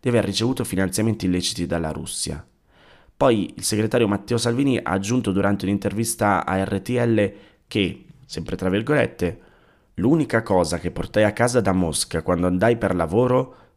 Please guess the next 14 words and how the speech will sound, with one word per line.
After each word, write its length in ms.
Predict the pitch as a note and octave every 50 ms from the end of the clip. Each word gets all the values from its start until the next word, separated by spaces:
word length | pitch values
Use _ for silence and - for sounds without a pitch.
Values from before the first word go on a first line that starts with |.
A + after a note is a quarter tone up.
| _
fu 140 | - - D3
per 160 | - C#3+ B2
mia 200 | A2 G#2+ A2 G#2+
figlia 640 | G2 - - B2 C3+ C#3 C3+ C3 C#3 C#3 C#3 - - -
un 240 | - G2+ A2+ G#2 -
pericoloso 600 | - A2 A2+ A2+ - A2 G#2 G2+ F#2 F2 D2+ E2+
e 40 | E2+
sovversivo 720 | - - - G2+ G2 F#2 G2 F#2+ - - - A#2+ A#2+ A2+
personaggio 560 | - - E2+ - - - - F#2 G#2+ A2 G2+ A2+
dei 140 | G#2 F#2+
cartoni, 680 | F#2 - F2 E2+ - - - E2 C#2+ C2+ C2+ C2+ - - - _ _ _ _ -
Masha 420 | - E2+ F2+ F#2+ F2+ - - - F2
e 100 | D#2+ C#2+
Orso". 540 | A#1+ G#1 - - - - F2 D#2+ - -